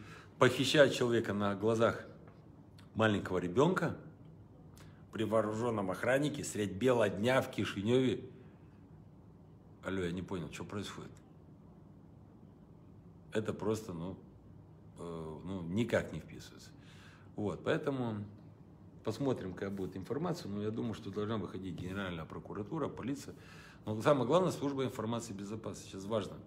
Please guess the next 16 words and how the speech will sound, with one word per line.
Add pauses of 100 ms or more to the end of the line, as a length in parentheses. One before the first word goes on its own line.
(320)
понять, (1300)
наши
прикрывали
эту
операцию, (560)
или
это
на
нашей
территории
заходит (460)
кто
хочет, (300)
крадёт
кого
хочет